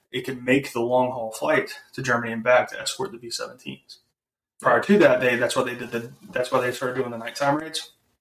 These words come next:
And then once we were able to gain air superiority, at least over France,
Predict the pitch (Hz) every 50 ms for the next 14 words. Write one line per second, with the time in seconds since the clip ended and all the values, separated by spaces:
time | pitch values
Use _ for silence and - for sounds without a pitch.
0 | _ _ _ - - _ _ - 131 127 123 127 123 131 135 - - 139 123 123
1 | 127 120 117 113 113 120 127 123 120 123 127 123 - - - 139 123 - 131 135
2 | 135 135 117 - - 123 131 143 147 139 139 143 139 127 113 - - - - 151
3 | - 139 - - - - - - - -